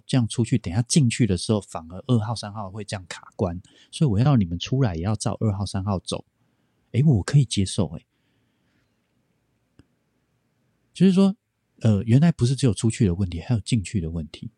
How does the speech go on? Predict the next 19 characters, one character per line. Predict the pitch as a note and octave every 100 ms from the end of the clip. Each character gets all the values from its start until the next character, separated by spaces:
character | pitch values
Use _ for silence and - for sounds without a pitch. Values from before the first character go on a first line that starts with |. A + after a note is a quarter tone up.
| -
二 | D#3+
号、 | D3
三 | C#3 C3+
号 | C#3
虽 | B2 -
然 | C3+ G2+
出 | - C3+
来 | A2
的 | F2
时 | F2 A2
候 |
没 | F#2 F2+ G#2
差， | - - G#2+ A2 - _ _
但 | - A#2+
进 | C3
去 | A2+ G#2+
就 | G#2
有 | D#2
差。 | - E2 D#2